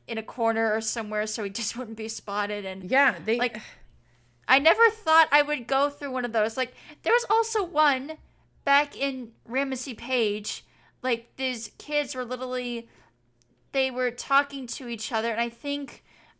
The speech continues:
Speaker 1: um, one of my classmates, one of the boys, um, this is the time when I was in that class with those two boys, um,
Speaker 2: Right,
Speaker 1: one of
Speaker 2: right.
Speaker 1: them immediately heard what they said, and they i-, immediately went to someone, or I don't know
Speaker 2: Yeah.
Speaker 1: who, but I think he kinda spread the word.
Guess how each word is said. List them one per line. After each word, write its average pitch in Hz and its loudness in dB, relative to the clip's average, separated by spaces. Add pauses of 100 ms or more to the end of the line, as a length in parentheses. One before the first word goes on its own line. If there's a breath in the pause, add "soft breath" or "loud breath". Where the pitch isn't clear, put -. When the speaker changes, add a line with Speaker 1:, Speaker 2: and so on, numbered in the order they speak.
(100)
Speaker 1:
um, 240 4
one 277 0
of 269 2
my 254 4
classmates, 247 2
one 247 -4
of 233 -6
the 226 -4
boys, 220 0
um, 208 -6 (560 soft breath)
this 262 -4
is 262 -8
the 240 -6
time 240 -2
when 240 -2
I 233 2
was 233 -4
in 226 -6
that 220 -4
class 240 -4
with 220 -12
those 220 -4
two 226 -8
boys, 214 -4
um, 160 0
Speaker 2:
Right, 160 4
Speaker 1:
one 277 0
of 277 0
Speaker 2:
right. - -10
Speaker 1:
them 233 2 (420 loud breath)
immediately 285 0
heard 277 2
what 254 -8
they 240 0
said, 233 6
and 226 -4
they 226 -2
i-, - -10
immediately 240 -4
went 220 -6
to - -12
someone, 254 -4
or 208 -4
I 233 0
don't 220 -2
know 214 -2
Speaker 2:
Yeah. 170 4
Speaker 1:
who, 240 -4
but 233 0
I 226 0
think 240 -10
he - -16
kinda 247 -4
spread 233 -4
the 220 -2
word. 214 -2